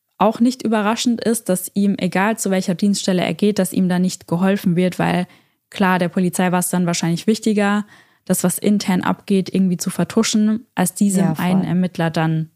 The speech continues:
Speaker 1: zu helfen.
Speaker 2: Ja, ja, voll. Ja, klar, die wollten dann unterbinden, dass dann noch mehr an die Öffentlichkeit gerät,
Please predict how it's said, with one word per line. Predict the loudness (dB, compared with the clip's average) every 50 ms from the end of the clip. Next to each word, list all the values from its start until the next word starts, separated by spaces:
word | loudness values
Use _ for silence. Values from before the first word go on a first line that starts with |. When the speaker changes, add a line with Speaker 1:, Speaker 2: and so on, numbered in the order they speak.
| _
Speaker 1:
zu | -8 -4 -4 -2
helfen. | -2 -2 -2 -2 -2 -2 -4 -4 -4 -6 _ _ _ _ _ _ -2
Speaker 2:
Ja, | -2 0 0 0
ja, | 0 0 0 0 -2 -4
voll. | -4 -2 0 2 2 2 2 -2 -4 -8 -10 _
Ja, | -2 0 0 0 0
klar, | 2 2 2 2
die | 2 0 0
wollten | 0 -2 0 0 -2
dann | -2 -2 -2
unterbinden, | -2 -2 -2 -2 -2 -2 0 -2 -2 0 0 -2
dass | -2 -2 -2
dann | -2 -2
noch | -2 -2 -2 -2
mehr | -2 0 0 0 0 -2 -2 -6 _ _ _ _ _ _ _ _ _ _ _ -4
an | -2 0
die | 0 0 0
Öffentlichkeit | -2 -2 -2 -4 -4 -2 -2 -2 -2 -2 -2
gerät, | -2 -2 0 0 -2 -2